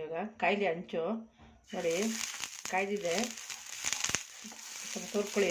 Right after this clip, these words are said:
ಎಣ್ಣೆ. ಸ್ವಲ್ಪ ನೀರು ಹಾಕ್ಕೊಳ್ತೀನಿ ನಿಮಗೆ. ಇವಾಗ ದೋಸೆ ಹಾಕಿ. ದೋಸೆ ಹಾಕ್ತಾಯಿದ್ದೀನಿ ಈಗ.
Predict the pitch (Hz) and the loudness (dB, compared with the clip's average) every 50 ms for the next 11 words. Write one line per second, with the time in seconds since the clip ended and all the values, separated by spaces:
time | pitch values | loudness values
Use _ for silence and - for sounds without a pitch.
0 | 170 170 175 190 180 156 160 190 226 226 - - - - - - - - - - | 6 4 4 2 0 0 0 0 0 -2 -2 -4 -6 -6 -6 -6 -4 -4 -4 -4
1 | - - - - - - - - - - - - - - - - - - - - | -4 -6 -4 -4 -4 -6 -6 -10 -12 -12 -12 -12 -10 -10 -10 -8 -10 -8 -6 -6
2 | - - - - - - - - - - - - - - - - - - - - | -4 -2 -2 -2 -4 -4 -6 -8 -10 -12 -12 -12 -12 -12 -14 -14 -16 -20 -20 -20
3 | - - - - - _ _ _ _ _ _ _ - - - - _ - - _ | -20 -20 -20 -20 -20 _ _ _ _ _ _ _ -20 -20 -20 -20 _ -20 -20 _
4 | _ - - - - - - - - - - - - - - - - - - 170 | _ -20 -20 -20 -20 -20 -20 -18 -20 -20 -18 -16 -16 -16 -16 -18 -18 -12 -12 -10
5 | 165 170 180 208 214 220 226 - 214 185 180 - - - - 165 156 156 160 165 | -6 0 4 6 6 6 6 4 2 -2 -2 -2 -2 -2 -2 0 0 2 2 2
6 | 190 226 226 - - - - - - - - - - - - - - - - - | 4 4 4 2 2 2 0 0 -2 -2 -4 -2 -2 -2 -2 -2 -2 -4 -4 -6
7 | - - - - - - - - - - - - - - - 190 180 - 190 196 | -6 -6 -6 -6 -6 -6 -6 -6 -6 -6 -6 -6 -8 -6 -6 -6 -4 -2 -2 -2
8 | - - 214 185 175 - - 180 180 214 226 226 226 - - - - - - - | -2 -2 -2 -2 -2 -2 0 0 0 0 0 -4 -8 -10 -10 -8 -10 -10 -10 -10
9 | - - - - - - - - - - - - - - - - - - - - | -10 -10 -10 -10 -10 -10 -12 -14 -18 -20 -20 -20 -20 -20 -20 -20 -20 -20 -14 -12
10 | 190 165 180 185 185 - - 180 170 - - 185 180 175 165 165 160 156 156 160 | -10 -6 -4 -4 -4 -2 -4 -4 -6 -4 -6 -6 -4 -4 -4 -6 -8 -6 -6 -6